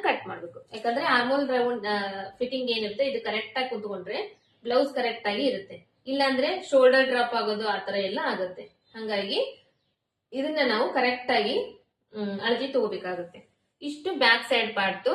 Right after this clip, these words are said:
ಇದು ಬಂದು ಬ್ಯಾಕ್ ಹುಕ್ಸ್, ಹಂಗಾಗಿ ಈ ಕಡೆ ಓಪನ್ ಇರುತ್ತೆ, ಈ ಕಡೆನೂ ಓಪನ್ ಇರುತ್ತೆ. ಇದು ಕ್ಲೋಸ್ ಇರಂಗಿಲ್ಲ,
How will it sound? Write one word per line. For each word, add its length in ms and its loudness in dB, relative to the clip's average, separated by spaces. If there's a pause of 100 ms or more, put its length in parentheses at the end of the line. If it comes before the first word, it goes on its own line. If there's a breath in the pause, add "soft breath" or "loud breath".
(520)
ಇದು 180 -2
ಬಂದು 420 2
ಬ್ಯಾಕ್ 340 2
ಹುಕ್ಸ್, 260 -6
ಹಂಗಾಗಿ 480 0
ಈ 60 -6
ಕಡೆ 140 -2
ಓಪನ್ 420 2
ಇರುತ್ತೆ, 340 -4 (360)
ಈ 140 -6
ಕಡೆನೂ 280 0
ಓಪನ್ 380 0
ಇರುತ್ತೆ. 400 -4
ಇದು 240 -8
ಕ್ಲೋಸ್ 280 -4
ಇರಂಗಿಲ್ಲ, 340 -2